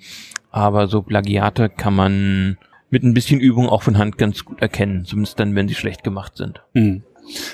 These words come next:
Speaker 2: Und lässt du deine Studenten auch, ähm, ermutigst du sie, auf die Wikipedia loszugehen mit ihrem Wissen?
Speaker 1: Im Sinne von, sie zu editieren?
Speaker 2: Ja.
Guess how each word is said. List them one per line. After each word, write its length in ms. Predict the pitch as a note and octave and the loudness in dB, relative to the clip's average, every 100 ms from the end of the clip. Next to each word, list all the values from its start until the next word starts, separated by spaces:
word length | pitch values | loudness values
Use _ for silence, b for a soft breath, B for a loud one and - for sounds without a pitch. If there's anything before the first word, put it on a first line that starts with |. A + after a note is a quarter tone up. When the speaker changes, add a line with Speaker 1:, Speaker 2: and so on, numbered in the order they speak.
| - | -4
Speaker 2:
Und 160 | A#2 | 0
lässt 240 | G#2+ A2 - | 4 4 4
du 40 | |
deine 220 | A2 A2 | 2 2
Studenten 520 | G#2+ A2 A2+ A#2 A#2+ A#2+ | 2 2 2 2 -2 2
auch, 420 | A2 G#2+ - - C3+ A2 | 2 0 -4 -6 0 2
ähm, 260 | G2+ G2+ A#2+ | 2 -2 -4
ermutigst 600 | A2+ A2+ G#2+ B2+ B2 - | -4 0 2 2 2 2
du 40 | |
sie, 220 | A#2 A2+ A#2+ | 4 4 2
auf 100 | F#2+ | 2
die 120 | G#2+ | 0
Wikipedia 400 | G#2+ G#2 A2 G#2 | 0 0 2 2
loszugehen 520 | F#2 G#2 - F3 F3 | 2 0 -2 -2 -2
mit 120 | E3+ | -2
ihrem 180 | D#3+ E3 | -2 -2
Wissen? 260 | D#3 G3+ F#3+ - - - | 0 0 -2 -8 -20 -4
Speaker 1:
Im 180 | A#2+ A2+ | 0 2
Sinne 180 | A#2+ A#2 | 2 2
von, 300 | A#2+ A2+ G#2 | 2 0 0
sie 120 | A2 | -2
zu 100 | A2 | 0
editieren? 400 | G2+ F#2+ A2+ D3+ | 0 2 0 0
Speaker 2:
Ja. 340 | F3 F3 F#2 | -2 0 0